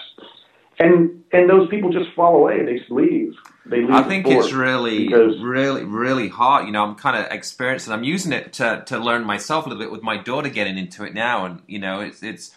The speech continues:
Speaker 1: Nice.
Speaker 2: unfortu-, unfortunately for us, we're, we're fifty-five minutes away from Chula Vista, so it'd be easy to
Speaker 1: Mm-hmm.
Speaker 2: plug her in down there with Tyler, and, and, and it was just too hard with school and, and traffic and stuff, and, and
Speaker 1: Yeah,
Speaker 2: going to
Speaker 1: tough.
Speaker 2: Kearney is a, a nightmare, um, you know, with Vince and stuff. Just, just,
Speaker 1: <laughs>
Speaker 2: it's,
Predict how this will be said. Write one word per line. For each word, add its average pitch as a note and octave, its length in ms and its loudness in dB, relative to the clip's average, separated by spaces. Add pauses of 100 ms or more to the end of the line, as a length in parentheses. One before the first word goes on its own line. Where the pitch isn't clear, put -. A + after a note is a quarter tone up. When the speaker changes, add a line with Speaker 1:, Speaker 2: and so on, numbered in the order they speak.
(120)
Speaker 1:
Nice. C#3+ 240 4
Speaker 2:
unfortu-, F3 480 -4
unfortunately C3 720 -10
for B2+ 200 -6
us, B2 300 -2
we're, B2 240 -8
we're A#2 120 -12
fifty-five A#2+ 540 -6
minutes B2 280 -14
away G2+ 160 -8
from G2 160 -18
Chula G#2+ 260 -14
Vista, G#2+ 400 -12
so G#2 140 -12
it'd D#2+ 100 -12
be G#2+ 80 -10
easy C3 360 -6
to A2 300 -6 (240)
Speaker 1:
Mm-hmm. C3 320 -2
Speaker 2:
plug D3 200 -2
her C3 80 0
in C3 120 -4
down A2+ 220 0
there A2+ 140 -8
with G#2 160 -10
Tyler, C3+ 680 -2
and, A2+ 320 -14
and, A2+ 200 -14
and A2+ 260 -16
it G#2+ 140 -14
was A2+ 100 -14
just C#3+ 180 -14
too E3+ 140 -6
hard C#3 240 0
with A2 100 -14
school C3 380 -10
and, G#2 180 -12
and G#2 160 -14
traffic C#3+ 440 -4
and G2+ 120 -14
stuff, A2 360 -10
and, G#2 240 -12 (320)
and A#2+ 120 0
Speaker 1:
Yeah, D#3+ 120 8
Speaker 2:
going C3 180 4
to C#3 80 -8
Speaker 1:
tough. D3 180 4
Speaker 2:
Kearney C#3+ 300 -4
is A#2 160 -10
a, A2+ 240 -10
a A2 140 -10
nightmare, A2+ 840 -6
um, G2+ 560 -8
you A2+ 140 -14
know, G#2+ 160 -6
with G2+ 160 -12
Vince C#3 300 -12
and G#2+ 100 -16
stuff. F#2+ 380 -10
Just, - 240 -2
just, - 340 -4
Speaker 1:
<laughs> - 80 -14
Speaker 2:
it's, - 400 -14